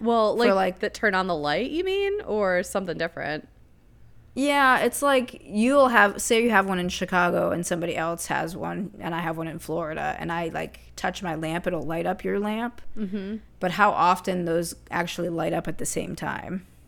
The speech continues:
Speaker 1: Oh.
Speaker 2: I've seen some, like, articles about, like, oh, these are actually, people are actually thinking about each other at the exact same time this many times.
Speaker 1: Fascinating. Well, how many times are you talking about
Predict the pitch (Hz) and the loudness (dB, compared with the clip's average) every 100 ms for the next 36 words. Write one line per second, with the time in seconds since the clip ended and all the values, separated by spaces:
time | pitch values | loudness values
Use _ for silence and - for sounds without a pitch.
0 | - - - 185 170 165 170 190 208 214 | -20 -20 -20 -16 -14 -10 -10 -8 -8 -8
1 | 196 185 175 170 156 175 175 202 190 175 | -8 -8 -10 -10 -6 -4 -2 -2 -2 0
2 | 180 165 147 156 - - - - 180 180 | 0 0 -2 -2 -10 -20 -20 -2 0 0
3 | 180 165 156 156 127 - 139 - 185 170 | -2 -8 -6 -6 -8 -6 -8 0 2 2
4 | 165 170 202 233 170 - - - - - | 0 -4 -6 -6 -6 -6 -6 -12 -20 -20
5 | - - - - - 165 185 180 - 190 | -20 -20 -20 -20 -4 0 0 0 0 2
6 | 185 196 147 170 185 185 180 180 170 170 | 2 2 2 2 0 -4 -2 -2 -2 -2
7 | 160 165 160 160 156 160 170 170 156 - | -2 -2 -4 -4 -4 -6 -6 -4 -6 -4
8 | 160 156 156 156 139 143 - - - - | -4 -4 -6 -6 -6 -6 -6 -4 -4 -4
9 | 78 110 214 - - - 302 330 - 269 | -4 -4 -4 -4 -8 -8 -8 -8 -6 -4
10 | 247 202 180 165 160 156 160 160 - - | -2 -2 -4 -4 -4 -4 -6 -8 -10 -14
11 | - - 254 285 330 440 392 - 226 233 | -10 0 0 2 0 0 0 -2 -6 -4
12 | 226 208 196 190 180 - - - 180 190 | -4 -4 -4 -6 -6 -8 -8 -2 -2 -2
13 | 226 196 180 165 165 160 160 156 | -4 -4 -2 0 0 0 -2 -4